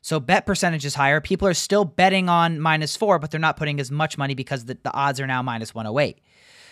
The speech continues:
So they're putting less because they can, the b-, value is better at minus one oh eight if they think they're gonna win. So system is no longer in play. When I first recorded on Monday, I said, "Hammer it because the system is in play. We're going full force."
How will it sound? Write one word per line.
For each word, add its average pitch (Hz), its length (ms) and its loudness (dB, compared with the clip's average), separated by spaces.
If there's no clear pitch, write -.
So 139 440 2
they're 147 140 -2
putting 143 280 -2
less 175 280 4
because 147 300 -4
they 143 100 0
can, 135 280 -6
the 127 100 -8
b-, 123 140 -8
value 151 380 2
is 127 100 -6
better 127 420 -4
at 120 100 -4
minus 123 300 -4
one 123 120 -4
oh 123 120 -2
eight 131 220 -2
if 131 120 -8
they 123 100 -6
think 120 160 -8
they're 117 80 -10
gonna 104 160 -8
win. 131 240 -4
So 180 320 8
system 214 340 0
is 196 100 0
no 220 120 4
longer 208 240 4
in 196 80 2
play. 170 140 2
When 165 120 0
I 160 60 0
first 214 280 -2
recorded 196 300 0
on 170 100 0
Monday, 175 460 2
I 160 140 2
said, 160 240 -2
"Hammer 165 420 -2
it 170 120 -2
because 151 280 -6
the 147 60 -8
system 175 360 -4
is 143 100 -4
in 143 80 -8
play. 143 180 -2
We're 139 120 -6
going 151 280 -4
full 143 200 -4
force." 185 340 0